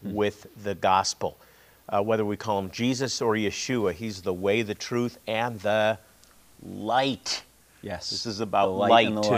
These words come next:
Speaker 1: life.
Speaker 2: So yeah, this, this, this represents, this is an, this is a Hanukkah.
Speaker 1: Mm-hmm.
Speaker 2: It's a menorah,
Speaker 1: Mm-hmm.
Speaker 2: but unlike the one in the temple that was seven branched, this is eight branched because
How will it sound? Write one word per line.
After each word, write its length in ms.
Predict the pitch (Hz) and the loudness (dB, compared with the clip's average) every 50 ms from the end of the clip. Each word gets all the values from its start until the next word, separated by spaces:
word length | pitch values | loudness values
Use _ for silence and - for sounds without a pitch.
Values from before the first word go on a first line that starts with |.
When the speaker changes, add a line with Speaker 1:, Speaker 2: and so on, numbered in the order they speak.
| 104 90 | 4 2
Speaker 1:
life. 280 | 80 - - - - - - - | 0 -4 -12 -18 -20 -20 -20 -12
Speaker 2:
So 220 | - - 160 143 | 0 4 4 4
yeah, 200 | 143 151 151 131 | 6 6 4 4
this, 300 | 113 110 175 185 - - | 4 2 -2 -4 -4 -4
this, 340 | - 123 156 190 185 - - - - _ _ _ _ _ _ - 135 139 - _ _ _ - | -6 -6 -4 -4 -4 -6 -8 -12 -20 _ _ _ _ _ _ -20 -20 -20 -20 _ _ _ -8
this 300 | 127 151 185 175 - 131 | -4 -4 -2 -2 -4 -4
represents, 1000 | - 147 151 147 - 143 131 120 104 95 110 113 98 - - - - - - - _ _ _ _ _ _ | 0 0 0 0 0 -4 -4 -4 -4 -2 -4 -4 -4 -4 -6 -10 -10 -10 -12 -14 _ _ _ _ _ _
this 180 | 120 120 - 170 | -10 -8 -8 -8
is 160 | 156 131 139 | -6 -6 -6
an, 140 | 131 117 - - _ - 117 | -6 -8 -8 -12 _ -16 -12
this 200 | 139 135 - - | -10 -8 -8 -8
is 120 | 147 135 143 | -6 -2 -2
a 120 | 127 117 | -2 -2
Hanukkah. 960 | - - - - 143 139 139 143 151 - - - 147 123 104 90 95 139 - | -2 -8 -12 -2 -2 0 0 0 -2 -4 -6 -4 -2 0 0 0 0 -2 -4
Speaker 1:
Mm-hmm. 180 | 107 92 92 87 - | -6 -8 -8 -8 -10
Speaker 2:
It's 160 | - - - | -8 -6 -6
a 20 | 120 | -4
menorah, 680 | 113 110 110 110 123 156 180 175 120 82 92 127 143 - - 110 | -2 -2 0 2 2 4 4 4 2 2 2 -2 -6 -6 -10 -12
Speaker 1:
Mm-hmm. 140 | 85 95 85 - - - _ | -10 -10 -14 -14 -18 -18 _
Speaker 2:
but 180 | - 117 117 - - | -2 -2 -2 2 2
unlike 400 | 127 139 151 156 151 147 139 - | 2 2 4 2 0 0 0 0
the 80 | 147 131 | 0 0
one 180 | 123 123 123 | 2 0 0
in 120 | 120 113 104 | 0 -2 -4
the 60 | 95 | -6
temple 440 | - - - 135 131 131 - 117 104 | -8 -2 0 0 0 2 2 -2 -2
that 160 | 90 101 - - | 0 -2 -4 -4
was 120 | 90 - | -6 -4
seven 420 | - - - 135 131 131 151 127 | -4 4 4 4 4 4 0 -4
branched, 540 | 95 104 98 92 90 92 95 - - - - - - - - - - - _ - | 0 0 0 0 0 -2 -4 -6 -10 -12 -14 -20 -20 -20 -20 -20 -20 -20 _ -6
this 240 | 113 143 143 - | -4 -4 -4 -4
is 220 | 165 147 120 - - - _ - | -4 -6 -6 -8 -10 -14 _ -2
eight 360 | 123 143 156 165 - - - _ | 0 0 0 0 -4 -10 -10 _
branched 540 | 110 104 95 92 90 92 98 - - - - - _ _ | 2 2 2 2 2 0 -2 -4 -6 -8 -10 -18 _ _
because 580 | 117 107 - - 127 120 117 113 104 - - | -8 -8 -4 2 4 4 4 4 0 -6 -8